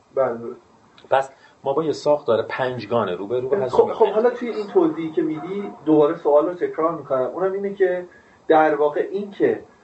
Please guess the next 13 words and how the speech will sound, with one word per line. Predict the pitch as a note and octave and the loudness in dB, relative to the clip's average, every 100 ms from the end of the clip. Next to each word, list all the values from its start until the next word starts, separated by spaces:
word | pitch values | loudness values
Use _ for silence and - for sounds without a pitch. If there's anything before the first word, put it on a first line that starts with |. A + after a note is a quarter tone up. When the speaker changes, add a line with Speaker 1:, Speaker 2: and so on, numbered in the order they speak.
| _ _ _ - | _ _ _ 2
Speaker 1:
د-، | |
اه، | E3+ D#3 C#3 | 4 4 2
توی | B2+ - G3+ | 0 -2 2
این | F#3+ E3+ F3+ F3 | 2 2 -4 -4
در | D#3+ C#3+ C3+ | 0 2 4
واقع | C3 C3+ | 2 0
پنجگانه | - D3 C3+ A#2+ - C3 A#2+ A2 | -2 -4 -4 -6 -4 -4 -4 -6
یکی | C3 D#3 - | -6 -2 0
از | D3 C#3 B2+ | 2 0 2
گانه | C3+ B2+ C3 | 2 2 -2
ها | B2 D#3+ E3+ | 0 0 0
توی | - F3 | -2 -2
دولت، | D#3 C#3+ B2+ B2 A#2+ - | 0 2 2 4 0 -4